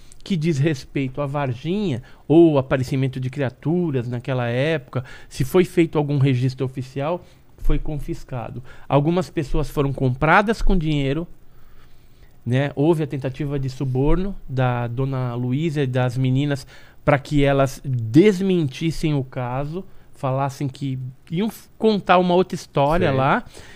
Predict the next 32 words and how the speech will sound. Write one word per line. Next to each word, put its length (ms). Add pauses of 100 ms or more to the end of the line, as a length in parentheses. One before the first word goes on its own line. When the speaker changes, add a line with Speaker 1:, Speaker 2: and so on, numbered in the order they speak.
(180)
Speaker 1:
e 360
iriam 320
ganhar 200
uma 180
grana 440 (680)
bem 480
alta, 500 (400)
é, 140
provavelmente 760
desses 400
americanos 600
aí. 120
Eu 60
sei 340 (320)
que 80
os 120
americanos 600
também 280
assediaram 680
outras 280
pessoas. 720 (540)
Tem 160
pessoas 460
que 80
a 40
gente 220
desconfia 800
que 140
receberam 560
grana 480
e 40
ficaram 440